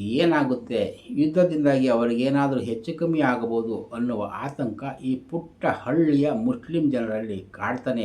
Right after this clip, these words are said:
ಇದೆ. ಇರಾನ್ನಲ್ಲಿ ಏನೇನು ಘಟನಾವಳಿಗಳು ನಡೀತಾ ಇವೆ ಅನ್ನುವಂತಹ ಮಾಹಿತಿಯನ್ನ ಈ ಪುಟ್ಟ ಹಳ್ಳಿ ಆಲಿಪುರದ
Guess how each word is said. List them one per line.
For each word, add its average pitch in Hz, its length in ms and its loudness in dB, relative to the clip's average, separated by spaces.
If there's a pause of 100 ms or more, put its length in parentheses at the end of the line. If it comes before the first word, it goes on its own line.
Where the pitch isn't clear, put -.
ಇದೆ. 104 160 -2 (720)
ಇರಾನ್ನಲ್ಲಿ 185 600 4
ಏನೇನು 165 380 4
ಘಟನಾವಳಿಗಳು 139 800 4
ನಡೀತಾ 120 360 0
ಇವೆ 135 180 2
ಅನ್ನುವಂತಹ 107 680 -4
ಮಾಹಿತಿಯನ್ನ 120 680 -2 (460)
ಈ 196 100 -2 (180)
ಪುಟ್ಟ 190 320 0 (160)
ಹಳ್ಳಿ 139 260 4 (220)
ಆಲಿಪುರದ 143 560 0